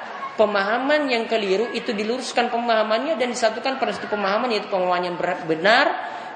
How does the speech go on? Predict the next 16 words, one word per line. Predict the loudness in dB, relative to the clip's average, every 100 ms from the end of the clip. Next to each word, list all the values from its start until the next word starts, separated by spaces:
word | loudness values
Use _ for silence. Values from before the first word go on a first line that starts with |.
| 4
dan | 4 4
ini | -2 -2
sudah | 0 0
digariskan | 0 0 2 2 2 2 4
dalam | 2 2 0
prinsip-prinsip | -2 -2 0 -2 -2 0 -2 0 0 0 0 -2
yang | 0
para | 2 2
ulama | 2 0
sebut | 0 -2 -2 -2
dengan | -2 -2
prinsip | -2 -2 -2 -2 -2
akidah | -4 -2 2 2 2
Ahlussunnah | -2 -2 -2 0 2
wal | 2 0
Jamaah. | -2 -2 -4 -6